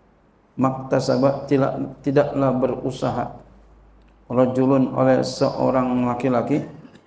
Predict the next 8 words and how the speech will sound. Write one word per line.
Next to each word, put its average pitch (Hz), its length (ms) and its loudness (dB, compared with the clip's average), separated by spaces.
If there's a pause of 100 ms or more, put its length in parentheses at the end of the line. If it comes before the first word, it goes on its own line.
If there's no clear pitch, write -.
(760)
misla 131 640 2
fadli 127 600 0
aklin, - 720 -2
seperti 139 640 -4
keutamaan 131 720 0
akal, - 560 -4 (960)
yahdi 131 640 2
sahibahu, 123 960 -2